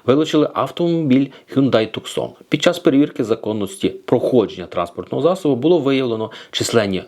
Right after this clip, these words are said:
розбіжності в ідентифікаційних номерах транспортного засобу. Після додаткових перевірок було встановлено, що двигун транспортного засобу належить автомобілю, який перебуває у розшуку в базі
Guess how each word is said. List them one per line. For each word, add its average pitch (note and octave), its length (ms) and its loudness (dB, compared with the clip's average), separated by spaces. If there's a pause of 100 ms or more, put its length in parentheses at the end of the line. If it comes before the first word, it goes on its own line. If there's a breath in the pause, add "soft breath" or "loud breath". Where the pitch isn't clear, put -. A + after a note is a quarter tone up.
розбіжності A2 800 0 (160)
в A2+ 220 2
ідентифікаційних C3+ 1000 0
номерах G2 440 0
транспортного F#2+ 680 -6
засобу. E2 440 -4 (460 loud breath)
Після A2+ 460 4
додаткових A2+ 480 2
перевірок D#3+ 400 2
було B2 140 -2
встановлено, C#3 380 -4
що G2+ 180 -4
двигун D3 400 -2
транспортного G#2 580 -4
засобу C#3 440 -2 (220 loud breath)
належить D3 500 0
автомобілю, C3+ 640 0
який C3 240 0
перебуває A#2 500 0
у F#3 180 0
розшуку G#2 520 -2 (200 loud breath)
в F#2+ 100 -2
базі D2+ 420 -4